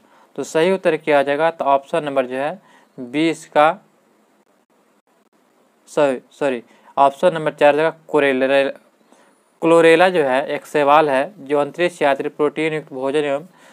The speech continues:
जल एवं ऑक्सीजन प्राप्त करने के लिए करते हैं क्लोरेला शैवाल का। तो ऑप्शन नंबर जो है चार इसका राइट आंसर होगा। लेमनेरिया जो शैवाल है इससे आयोडीन प्राप्त होता है, और जो है नॉन स्टॉक जो है एक खाद है,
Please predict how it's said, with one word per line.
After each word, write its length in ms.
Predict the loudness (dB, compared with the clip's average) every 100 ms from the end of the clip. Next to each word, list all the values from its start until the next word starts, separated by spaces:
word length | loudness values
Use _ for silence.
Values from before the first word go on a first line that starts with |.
| _ -20 -6
जल 280 | 2 2 2
एवं 120 | -2
ऑक्सीजन 340 | -6 -6 -6
प्राप्त 300 | 0 0 0 -6
करने 220 | -6 -6
के 80 | -6
लिए 100 | -2
करते 340 | -2 -2 -8
हैं 160 | -12 -14 _ _ _ _ _
क्लोरेला 480 | 0 2 2 2 0
शैवाल 380 | 0 0 0 0
का। 160 | -8
तो 140 | -2 -2
ऑप्शन 300 | -2 -6 -6
नंबर 220 | -6 -4
जो 120 | -4
है 200 | -4 -6 -12 _ -20 -20 _ 0
चार 180 | 2 2
इसका 280 | -2 0
राइट 240 | 2 0 -2
आंसर 240 | -8 -10
होगा। 240 | -10 -10 -14 _ _ _
लेमनेरिया 480 | -2 0 2 2 2
जो 100 | 0
शैवाल 340 | -2 0 2 2
है 60 |
इससे 180 | -2 0
आयोडीन 320 | 0 2 -2
प्राप्त 320 | 0 -2 0 -4
होता 260 | -2 -2
है, 160 | -2 -8 -14 _ _ _ _ _ _ 0
और 180 | 2
जो 180 | 2 0
है 100 | 0
नॉन 280 | 0 -2 -2
स्टॉक 280 | 0 2 2
जो 80 | 2
है 180 | 0
एक 120 | -2 -2
खाद 240 | 0 0
है, 260 | -2 -6